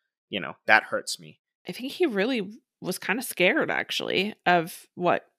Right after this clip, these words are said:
Speaker 2: was going on with him. It is my opinion that the road to recovery and health is not a one-size-fits-all. I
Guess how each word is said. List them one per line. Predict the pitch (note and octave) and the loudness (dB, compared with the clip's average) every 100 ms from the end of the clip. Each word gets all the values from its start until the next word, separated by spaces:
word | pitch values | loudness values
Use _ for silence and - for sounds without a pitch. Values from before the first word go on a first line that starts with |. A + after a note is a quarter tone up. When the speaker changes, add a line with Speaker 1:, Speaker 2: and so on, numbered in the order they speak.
| _ | _
Speaker 2:
was | - E3+ | -8 -6
going | D#3 C3+ | -6 -2
on | D#3 A#3 | -2 -4
with | - - | -6 -6
him. | G#2+ F#2+ G3+ _ _ | -6 -6 -10 _ _
It | F3+ | 2
is | F3+ F3+ | 2 4
my | F#3+ G#3 | 4 4
opinion | A3 - A#3+ G#3+ D3+ F#2+ G3+ A#3+ - _ _ _ - | 2 -4 -6 -4 -4 -4 -6 -8 -12 _ _ _ 2
that | E3+ E3+ D3+ - _ _ _ _ _ _ _ _ _ - | 4 6 4 2 _ _ _ _ _ _ _ _ _ -4
the | F#3 F3 | -2 0
road | F3 F3 F#3+ G#3 F#3+ | 2 4 4 0 -4
to | - - F3+ E3 D#3 | -8 -2 0 0 -2
recovery | D3 - D#3 D3+ D#3 | -6 -4 -4 -4 -4
and | C#3+ | -4
health | E3 D3 D3 A#3+ - - - | -2 -2 -2 -4 -12 -14 -4
is | E3+ E3 | -4 -4
not | E3+ D3 - - | -4 -4 -4 -2
a | D#3+ | -4
one-size-fits-all. | F2+ F2 - - - - - - - - - _ _ _ _ _ | -4 -10 -10 -10 -10 -12 -16 -12 -10 -10 -12 _ _ _ _ _
I | G3 G3 | 2 2